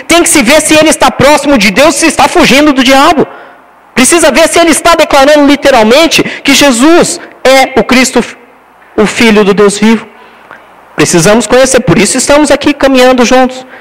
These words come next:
Tem que ser mais do que uma instituição.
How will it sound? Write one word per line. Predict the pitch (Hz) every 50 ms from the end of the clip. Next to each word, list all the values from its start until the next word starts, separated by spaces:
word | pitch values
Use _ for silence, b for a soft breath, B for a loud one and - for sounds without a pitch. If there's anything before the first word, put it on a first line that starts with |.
| B B B B B B B - -
Tem | - 254 269
que | 254 269 233
ser | - 269 262
mais | 233 226 247 254 247 202
do | 190
que | 208 - 240
uma | 226
instituição. | 226 - - - - 226 196 - - - 175 190 208 196 175 117